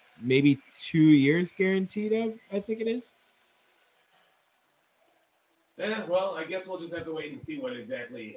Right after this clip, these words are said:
Speaker 2: happens with that. But the M L B is going, dude.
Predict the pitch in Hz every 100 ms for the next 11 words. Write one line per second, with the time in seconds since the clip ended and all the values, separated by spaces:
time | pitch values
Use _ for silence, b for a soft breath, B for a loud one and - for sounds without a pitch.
0 | 127 123 - 107 107 117 139 147 107 110
1 | 123 113 - _ _ _ _ _ - -
2 | - 156 - 143 170 220 240 - 220 165
3 | 147 151 202 151 151 151 139